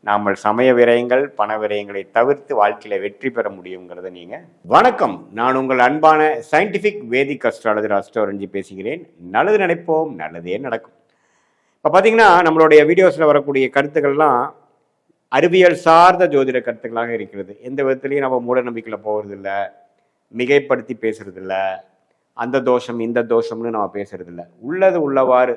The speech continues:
அதாவது இந்த கிரகம் நீங்க பிறக்கும் பொழுது இப்படி இருந்தா, கோச்சாரத்துல இப்படி இருந்தா, எது மாதிரி ஒரு தாக்கத்தை உங்களுக்கு கொடுக்கும் அப்படிங்கிறத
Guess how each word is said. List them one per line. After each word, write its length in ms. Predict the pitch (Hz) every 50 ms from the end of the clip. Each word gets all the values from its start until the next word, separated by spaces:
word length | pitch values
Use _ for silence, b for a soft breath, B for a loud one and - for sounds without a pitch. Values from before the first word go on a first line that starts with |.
| - - 87
அதாவது 360 | 107 107 117 127 147 151 147
இந்த 200 | 127 123 123 123
கிரகம் 380 | 113 123 127 123 151 180 190 147 -
நீங்க 180 | 120 117 113
பிறக்கும் 340 | 113 - 117 120 120 - 135
பொழுது 220 | 120 120 123 127 131
இப்படி 200 | 110 101 101 101
இருந்தா, 420 | 98 101 98 98 98 92 90 - _ _ _ 127
கோச்சாரத்துல 520 | 131 139 131 - 139 135 131 117 127 127
இப்படி 220 | 120 98 92 95
இருந்தா, 260 | 95 92 92 92 98 101
எது 320 | - 131 143 165 180 190
மாதிரி 280 | 202 214 214 214 226 220
ஒரு 180 | 202 180 160 -
தாக்கத்தை 500 | - 147 156 160 - - - - 156 151
உங்களுக்கு 320 | 139 127 120 117 110 _
கொடுக்கும் 360 | - 139 131 127 - 131 117 107
அப்படிங்கிறத 480 | 104 107 107 107 110 110 117 147 180